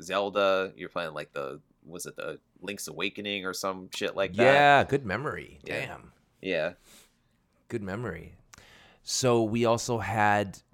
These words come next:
Speaker 2: episode fifty-four, O-, Otto Hutt, A K A The Hutt, with Ryan, the weird beard of Kenro Industries. Ryan, great show personality. I wish he did more stuff.
Speaker 1: <laughs>
Speaker 2: Like, no, but, like, seriously, though, doesn't he have, like, a great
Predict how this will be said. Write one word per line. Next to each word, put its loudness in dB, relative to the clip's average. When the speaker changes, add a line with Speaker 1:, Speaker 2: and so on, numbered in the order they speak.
Speaker 2:
episode 0
fifty-four, 2
O-, -4
Otto 4
Hutt, 2
A 0
K -2
A 0
The -4
Hutt, -2
with -6
Ryan, -4
the -8
weird 0
beard -4
of -10
Kenro -4
Industries. -10
Ryan, 2
great 4
show 2
personality. -4
I 2
wish 4
he -2
did -2
more 2
stuff. 0
Speaker 1:
<laughs> -
Speaker 2:
Like, 2
no, 2
but, -4
like, 2
seriously, 0
though, -4
doesn't -6
he -4
have, -4
like, -4
a -6
great -8